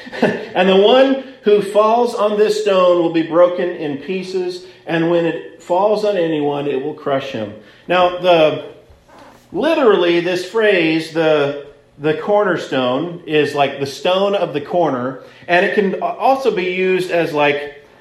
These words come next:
a capstone. So this capstone, you know, back in the ancient times, they had, uh, you know, Moses in the law told to put a, a parapet around your ha-, around the roof, because people would go up on the roof and they'd walk around.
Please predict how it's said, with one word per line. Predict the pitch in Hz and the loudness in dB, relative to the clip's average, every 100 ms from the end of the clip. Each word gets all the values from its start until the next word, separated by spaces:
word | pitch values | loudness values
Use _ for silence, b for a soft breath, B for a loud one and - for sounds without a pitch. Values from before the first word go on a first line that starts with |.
| B | B
a | - | -8
capstone. | - - 214 208 214 - 147 127 117 | -8 -4 -2 -2 -4 -6 -2 -2 -4
So | 113 151 147 139 - - B B B B | -4 0 2 0 -4 -16 B B B B
this | 185 185 - | -4 -4 -6
capstone, | 240 269 262 - 170 147 147 165 180 - - _ b b b b b b b | -2 0 -2 -4 0 0 0 -2 -6 -16 -20 _ b b b b b b b
you | - | -2
know, | 175 175 180 | 2 2 2
back | 214 - | 0 2
in | 233 | 0
the | 202 | 0
ancient | 202 220 214 202 - | -2 -2 -2 -6 -4
times, | 196 175 185 190 | -2 0 0 -2
they | 185 175 | -4 -2
had, | 175 165 156 160 - | 0 2 0 -2 -8
uh, | 151 151 143 139 135 156 | -4 0 2 0 -2 -8
you | 170 | -6
know, | 143 143 | -6 -6
Moses | 165 190 247 269 180 175 | -8 -2 0 0 -2 -2
in | |
the | 165 | -2
law | 175 202 160 | 0 0 0
told | - 170 165 | -2 -2 -2
to | 156 | -4
put | 143 185 | -4 -4
a, | 156 139 - 151 | -2 -4 -4 -6
a | |
parapet | 147 233 254 196 - 131 120 | -4 0 2 2 2 -2 -2
around | 151 147 151 147 143 - - - | -4 -2 0 -2 -4 -6 -8 -6
your | 135 139 | -6 -6
ha-, | 143 - 135 | -6 -4 -4
around | 135 156 151 151 139 | -2 0 0 -2 -4
the | 135 | -6
roof, | 120 165 151 - - B B | -2 0 0 -2 -14 B B
because | 170 180 | -10 -6
people | 175 269 247 | -4 -4 -2
would | 185 | 0
go | 180 226 | 4 4
up | 208 | 2
on | 185 | 0
the | 160 | 2
roof | 185 202 143 | 4 4 2
and | 147 | -4
they'd | 139 | -2
walk | 160 156 | -2 -4
around. | 147 147 143 101 | -4 -2 -2 -4